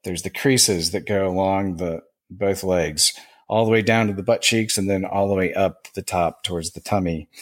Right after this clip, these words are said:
And I really spend a whole lot of time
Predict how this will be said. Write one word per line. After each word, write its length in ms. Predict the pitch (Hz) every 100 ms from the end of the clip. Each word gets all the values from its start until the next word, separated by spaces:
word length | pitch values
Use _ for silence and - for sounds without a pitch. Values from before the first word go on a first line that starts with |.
| - - -
And 180 | 98
I 160 | 95 98
really 460 | 95 95 107 101 101
spend 320 | - 98 85
a 60 |
whole 680 | 78 - 92 101 107 104 104
lot 160 | 98 92
of 100 | 87
time 580 | - 98 90 85 82